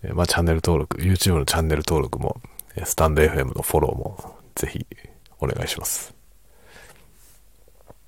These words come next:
まあ、楽しいもの作っていこうと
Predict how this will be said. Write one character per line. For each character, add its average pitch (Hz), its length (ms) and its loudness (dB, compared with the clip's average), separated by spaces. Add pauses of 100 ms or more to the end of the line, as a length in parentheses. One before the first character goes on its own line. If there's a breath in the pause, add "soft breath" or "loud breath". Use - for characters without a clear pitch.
(680 loud breath)
ま - 180 -10
あ、 - 60 0
楽 101 160 2
し - 60 2
い 92 60 0
も 87 100 -2
の - 100 -6
作 - 160 -6
っ - 20 -20
て - 120 -4
い - 20 -6
こ - 140 -4
う - 40 -12
と - 300 -12